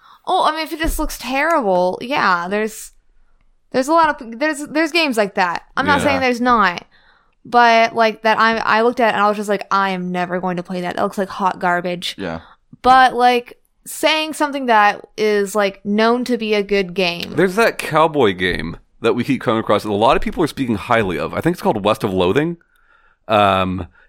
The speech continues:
Speaker 2: and it's basically stick figures. And critically, it's, it's doing extremely well.
Speaker 3: Yeah, I can't do it.
Speaker 2: People seem to really enjoy that game, and I'm like, "I don't wanna play that. It,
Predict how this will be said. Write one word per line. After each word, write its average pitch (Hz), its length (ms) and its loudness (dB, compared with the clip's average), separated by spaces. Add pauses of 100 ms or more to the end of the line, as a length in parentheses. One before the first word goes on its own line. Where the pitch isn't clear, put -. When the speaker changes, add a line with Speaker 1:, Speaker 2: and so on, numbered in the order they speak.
Speaker 2:
and 151 100 2
it's 160 100 -2
basically 208 400 2
stick - 260 -2
figures. 90 520 -4 (340)
And 117 160 0
critically, 147 460 4
it's, 104 180 -8
it's 117 140 0
doing 117 240 2
extremely 123 600 2
well. 104 340 4
Speaker 3:
Yeah, 92 80 2
I 92 40 0
can't 90 280 -4
do 82 120 -4
it. 85 200 -8
Speaker 2:
People 175 240 0
seem 143 180 0
to 107 100 -2
really 110 320 2
enjoy 110 220 2
that 104 100 0
game, 113 160 0
and 104 80 2
I'm 104 60 0
like, 101 260 0
"I 107 100 0
don't 107 240 0
wanna 123 160 2
play 127 180 2
that. 110 260 2
It, 104 100 -4